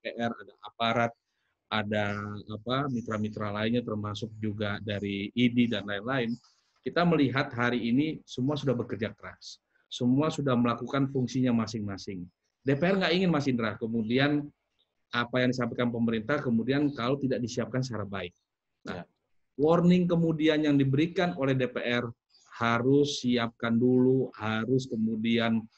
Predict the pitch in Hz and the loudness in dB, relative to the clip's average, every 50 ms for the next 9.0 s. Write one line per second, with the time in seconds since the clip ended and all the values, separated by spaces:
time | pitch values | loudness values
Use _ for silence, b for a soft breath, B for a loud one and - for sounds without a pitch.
0 | _ _ _ _ _ _ _ - 117 117 113 113 110 107 113 110 113 113 113 113 | _ _ _ _ _ _ _ -4 -2 -2 0 0 -2 -2 -2 -2 0 0 0 0
1 | 113 120 127 131 120 117 110 110 107 - 113 107 104 90 87 101 101 95 - 110 | 2 4 4 4 2 0 -2 -4 -6 -6 -6 -6 -6 -6 -8 -8 -10 -10 -10 -10
2 | 104 95 - 101 107 120 135 147 156 151 143 - _ - 120 117 - - 151 151 | -10 -10 -6 -2 2 2 2 2 2 -2 -6 -10 _ -8 -8 -8 -4 -2 0 0
3 | 151 151 151 - _ _ _ _ _ _ _ - 117 117 110 110 - 113 110 117 | 0 -2 -6 -12 _ _ _ _ _ _ _ -8 -6 -6 -6 -6 -8 -6 -2 -2
4 | 127 131 127 120 107 104 104 110 117 123 120 113 117 101 104 101 101 101 - - | -2 -2 -2 -4 -4 -4 -6 -4 -2 -2 -2 -2 -4 -6 -8 -10 -12 -10 -6 -4
5 | 123 113 107 101 110 117 131 135 - _ _ _ _ _ _ - 123 117 120 - | -4 -4 -4 -4 -6 -6 -6 -6 -10 _ _ _ _ _ _ -8 -6 -4 -4 -2
6 | 120 123 131 139 143 139 135 139 - _ _ _ _ - - 120 120 120 120 113 | 2 2 4 4 4 2 0 -2 -6 _ _ _ _ -6 -2 2 2 4 4 2
7 | 110 107 107 107 107 98 107 113 131 123 113 110 110 110 113 113 - - - - | 2 0 0 -2 -2 0 0 0 0 0 -2 -2 -4 -4 -4 -4 -6 -10 -10 -8
8 | 123 117 120 123 127 120 - - _ - 139 127 120 127 123 - 123 113 101 | -4 -2 -2 0 -2 -2 -4 -6 _ 0 2 2 2 2 2 2 0 0 0